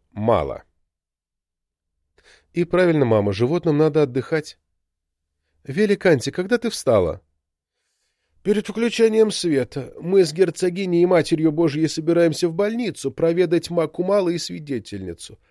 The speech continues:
Она родит с минуты на минуту. Не знаю, сколько там пробудем, поэтому хочу отдохнуть хорошо-хорошо». «Понятно.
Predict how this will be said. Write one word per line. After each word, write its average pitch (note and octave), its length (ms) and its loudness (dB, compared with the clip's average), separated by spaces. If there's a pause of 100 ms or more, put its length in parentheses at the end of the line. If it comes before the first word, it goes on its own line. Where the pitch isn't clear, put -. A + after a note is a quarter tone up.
(120)
Она C3+ 260 -4
родит C#3 320 -4
с - 60 -8
минуты C3 360 -2
на B2+ 80 -2
минуту. A#2+ 520 -4 (600)
Не F#3+ 180 -6
знаю, F3+ 280 2
сколько C#3 440 -6
там C#3 300 -6
пробудем, D#3 680 -4
поэтому D#3 540 -4
хочу D#3+ 320 -2
отдохнуть D#3+ 500 -4
хорошо-хорошо». E3 880 -6 (1000)
«Понятно. C3+ 540 0